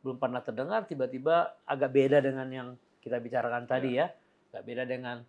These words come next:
Speaker 1: L S I D N J A, beda dengan indikator
Speaker 2: Politik.
Speaker 1: politik, beda dengan Ipsos, beda dengan Indobarometer. Tetapi saya lebih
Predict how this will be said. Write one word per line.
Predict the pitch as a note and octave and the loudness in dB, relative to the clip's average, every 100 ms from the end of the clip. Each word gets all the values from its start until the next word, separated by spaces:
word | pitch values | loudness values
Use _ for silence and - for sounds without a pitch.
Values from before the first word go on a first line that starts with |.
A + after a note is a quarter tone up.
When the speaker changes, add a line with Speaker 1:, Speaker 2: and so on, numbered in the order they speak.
| _ _ _ | _ _ _
Speaker 1:
L | - A#2 | -8 -8
S | A2+ | -8
I | C#3 | -10
D | A2+ G#2+ | -10 -8
N | A2 | 2
J | C#3+ D#3+ | 4 6
A, | D3+ C#3+ C#3+ | 4 6 4
beda | B2 B2 B2 | 2 0 -2
dengan | A#2 A#2+ A#2 | -2 -8 -10
indikator | A2 A#2 A#2+ A2+ A2+ G#2+ _ _ _ | -10 -8 -6 -4 -6 -8 _ _ _
Speaker 2:
Politik. | - - | -16 -10
Speaker 1:
politik, | G#2+ A#2+ D3+ D#3+ D#3 D3 C#3+ | -8 -8 -2 2 2 0 -2
beda | C#3+ A#2 | -2 -2
dengan | A#2+ A#2 A#2 | 0 -4 -6
Ipsos, | C#3+ C#3 - C#3+ C#3 C#3 - - _ _ _ _ _ _ | -10 -2 4 6 6 4 -2 -20 _ _ _ _ _ _
beda | A2 A#2+ A#2 | -4 -2 -2
dengan | A2+ A2 A2+ G#2 | -4 -8 -10 -12
Indobarometer. | A2+ G#2 G2+ G#2 G#2 G2+ - F#2+ - _ _ _ _ _ _ _ _ _ _ | -14 -12 -10 -10 -12 -12 -10 -12 -14 _ _ _ _ _ _ _ _ _ _
Tetapi | G3+ B3 C#4 | 6 6 8
saya | C#4+ E4 | 4 4
lebih | C#4+ F#3+ G3+ G3+ | 4 2 0 -2